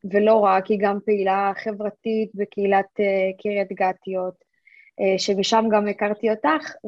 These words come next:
ונוצר, אה, החיבור באמת. ואיזה כיף שאת איתנו פה היום, והכבוד ועונג הוא לגמרי שלי ושל כל, אה, המאזינים והמאזינות.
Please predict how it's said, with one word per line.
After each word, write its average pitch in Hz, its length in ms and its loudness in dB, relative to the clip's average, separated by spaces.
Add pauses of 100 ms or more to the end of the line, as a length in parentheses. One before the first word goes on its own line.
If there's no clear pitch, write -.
ונוצר, 202 540 -2
אה, 196 300 2
החיבור 190 560 -6
באמת. 185 420 0 (640)
ואיזה 190 1300 4
כיף 294 180 -2
שאת 220 280 -6
איתנו 214 460 -6
פה 196 160 2
היום, 175 380 -4 (160)
והכבוד 190 840 0 (100)
ועונג 208 300 -4
הוא 202 100 -2
לגמרי 208 580 -2
שלי 202 600 -2
ושל - 260 -12
כל, 208 220 -2 (100)
אה, 190 220 -6
המאזינים 185 600 -10
והמאזינות. 180 760 -6